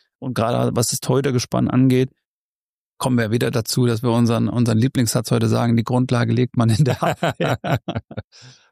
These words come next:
Speaker 2: Gut, dass wir hier keinen Phrasenschwein stehen haben.
Speaker 1: <laughs>
Speaker 2: Ähm,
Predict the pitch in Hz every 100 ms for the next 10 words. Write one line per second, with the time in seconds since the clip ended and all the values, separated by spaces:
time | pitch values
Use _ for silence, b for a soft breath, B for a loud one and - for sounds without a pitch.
0 | - 143 165 143 127 139 139 160 160 135
1 | 123 104 - - 131 123 92 101 123 170
2 | 120 127 - - - 123 127 131 135 139